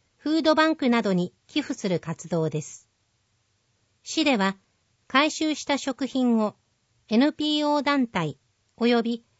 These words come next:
社会福祉協議会を通じて、児童養護施設等の福祉施設に届けるとともに、食品ロスを削減します。昨年度も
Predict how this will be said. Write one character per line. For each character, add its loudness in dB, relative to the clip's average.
社 -4
会 0
福 -6
祉 -6
協 0
議 -4
会 0
を -2
通 -4
じ -10
て、 -8
児 -2
童 2
養 0
護 0
施 -8
設 -6
等 0
の 0
福 -8
祉 -4
施 -8
設 -4
に 2
届 0
け 2
る 0
と -4
と -6
も 0
に、 -4
食 -4
品 2
ロ 2
ス -2
を 0
削 -6
減 2
し -6
ま -2
す。 -18
昨 -2
年 2
度 2
も 0